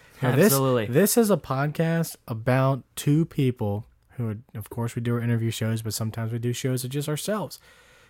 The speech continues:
Speaker 1: that are just on the journey of trying to push ourselves in every area and try to be great in every area. And this is one of the areas that we're just trying to master. And I'm gonna hit my goal, and I know you're gonna hit yours.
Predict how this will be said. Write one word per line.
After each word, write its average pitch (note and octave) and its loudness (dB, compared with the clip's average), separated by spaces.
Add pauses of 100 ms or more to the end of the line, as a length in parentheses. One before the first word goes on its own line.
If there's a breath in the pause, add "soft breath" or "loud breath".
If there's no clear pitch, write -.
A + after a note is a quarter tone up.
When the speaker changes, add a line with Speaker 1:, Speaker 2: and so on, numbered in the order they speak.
Speaker 1:
that D3+ 4
are D#3+ 6
just D#3+ 6
on E3+ 6
the E3 6
journey D#3+ 4
of C3+ 2
trying D3+ 0
to C#3+ 2
push - -2
ourselves B2 -2
in A2+ 0
every B2+ 0
area A2+ -2
and A2+ -6
try A#2+ -4
to A#2 -4
be B2 -2
great A#2 -2
in G#2+ -4
every G#2+ -8
area. A2 -6 (580 soft breath)
And A#2 -2
this C3+ 0
is B2+ 0
one A#2 2
of D#3 8
the D#3 8
areas G#2 -2
that A2 -6
we're A2 -4
just A#2+ -4
trying A2 -4
to A2+ -2
master. B2+ -6 (540 soft breath)
And A2+ -2 (640)
I'm C#3 4
gonna C#3+ 2
hit C3 0
my B2 0
goal, A#2+ -2
and C3 -2
I B2+ 0
know B2 -2
you're B2+ -2
gonna B2+ -4
hit C3+ -4
yours. B2 -6